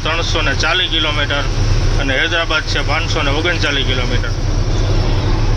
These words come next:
એટલે હવે આપણે હાયલા જાય આગળ અને આગળ ક્યાંક ઊભી રાખી ગાડી, પછી આપણે લોકેશન એકવાર ચેક કરી લઈને પછી આપણને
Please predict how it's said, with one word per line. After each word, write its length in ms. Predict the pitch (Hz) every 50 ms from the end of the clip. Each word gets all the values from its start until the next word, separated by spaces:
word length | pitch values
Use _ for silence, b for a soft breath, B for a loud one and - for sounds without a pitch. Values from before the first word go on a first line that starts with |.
| - - - - - - - -
એટલે 180 | - - - 104
હવે 140 | 127 135 147 151
આપણે 280 | 151 147 - 160 156 156 156 147 - - - - - - - - - - - - - - - - - - - -
હાયલા 340 | - 127 139 160 165 170 170 170
જાય 180 | 180 196 196 180 170
આગળ 240 | 165 165 170 175 185 - - - - - - - - 98 - - - - - - - - -
અને 100 | 131 131
આગળ 240 | 131 147 156 165 156 -
ક્યાંક 180 | 165 160 160 - - - - - - - - - - - - - - - - - - 160 151
ઊભી 240 | 147 143 156 156 156
રાખી 260 | 160 170 - 190 175 160
ગાડી, 260 | 156 160 - 170 190 - - - - - - - - - - - - - - - - -
પછી 200 | - 147 147 147
આપણે 180 | 147 147 143 131 135 143
લોકેશન 380 | 156 165 180 175 170 170 165 170
એકવાર 220 | 175 - 175 170 - -
ચેક 140 | 175 175 175 - -
કરી 200 | 185 185 196 190 185
લઈને 220 | 185 185 175 160 151 - - - - - - - - - - - - - - - - - - - - - -
પછી 240 | 165 165 170 180 160
આપણને 280 | 160 - 175 165 156